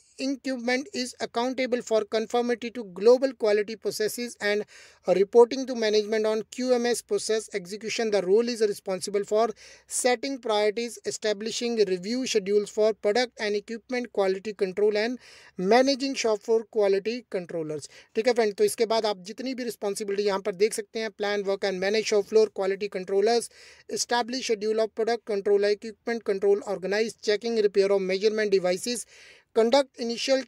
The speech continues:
testing, selection, training and assessment of quality controller। The po-, position reports directly to a quality manager and is typically responsible for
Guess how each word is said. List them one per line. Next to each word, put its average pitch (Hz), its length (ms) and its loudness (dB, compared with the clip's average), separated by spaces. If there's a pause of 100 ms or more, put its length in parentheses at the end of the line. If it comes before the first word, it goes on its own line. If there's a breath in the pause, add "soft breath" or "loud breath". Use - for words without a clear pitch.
testing, 240 380 2
selection, 226 540 0 (180)
training 240 380 2 (120)
and 208 200 0
assessment 208 460 -4
of 208 120 -6
quality 190 320 -4
controller। 196 480 0
The 196 160 0
po-, 196 240 -4 (180)
position 262 580 0 (480 loud breath)
reports 226 600 4 (440)
directly 208 560 0
to 226 200 -4
a 220 80 0 (100)
quality 226 420 0
manager 202 400 2
and 208 180 0
is - 60 -10 (120)
typically 240 480 -2
responsible 202 640 -4
for 214 120 0